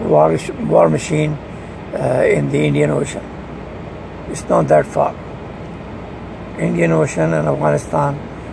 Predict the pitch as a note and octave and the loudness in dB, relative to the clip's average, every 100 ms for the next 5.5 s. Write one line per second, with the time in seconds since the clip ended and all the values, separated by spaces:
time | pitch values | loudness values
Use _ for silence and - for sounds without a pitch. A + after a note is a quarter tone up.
0 | - D#3 D#3+ D3+ D#3+ E3 D#2+ - E2 D2+ | -8 -4 0 2 4 4 2 0 -2 0
1 | D2 - C#2+ - - - - - - - | 0 0 0 -2 -4 -4 -6 -10 -12 -12
2 | - - - - - C#3 - - - E3 | -12 -12 -12 -8 -6 -6 -8 -10 -4 0
3 | D3+ D#3 D3 - - D3 - D#3 D#3 D#3 | 2 2 0 -2 0 2 2 2 2 2
4 | D3 B2 - - - E3 D#3+ C#3 C#3+ D3+ | 0 -6 -10 -12 -6 0 2 4 6 6
5 | D3 B2+ A#2 G#2 - | 4 4 4 2 -4